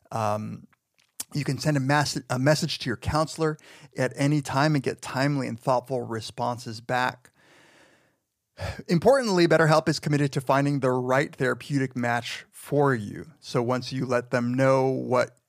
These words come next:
your issues are, they will try to match you as best they can with an expert in that area, but you can always feel free to change counselors if you need. It's also more affordable than traditional offline counseling, and they even offer financial aid.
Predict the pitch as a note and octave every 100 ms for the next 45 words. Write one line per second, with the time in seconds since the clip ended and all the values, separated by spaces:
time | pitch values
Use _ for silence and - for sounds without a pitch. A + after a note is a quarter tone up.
0 | _ B2 A#2+ D3+ F3 F#3+ E3 D3 D#3 D#3+
1 | D#3+ D#3+ C#3 B2+ C3 A#2+ - B2+ A#2 A#2+
2 | A#2+ B2+ A#2 - A#2 - A#2 - B2 C3
3 | C3 - G#2 C3 - B2+ A#2+ A#2 A2 A#2
4 | C3 D3 D3 C3+ D3 E3+ F3+ F#3 E3+ F3
5 | E3 - F#3+ E3 - D#3+ D#3+ - - C3+
6 | C#3 C3 A#2+ - B2 B2 A#2+ A#2+ C3+ A#2+
7 | A2 - - - - F#3+ G#3 A#3 C#4+ G#3
8 | F#3 F3 - E3+ G3 D#3+ B2 A#2 B2 A#2+
9 | B2 B2+ C#3 B2 A#2+ B2 A#2+ A#2+ A#2 -
10 | A2+ A2+ - B2 B2 B2 C#3 C#3+ C#3 -
11 | C3 C3+ C#3 B2+ - B2 B2 B2 A#2+ A#2+
12 | A#2+ A2+ B2 A#2 A2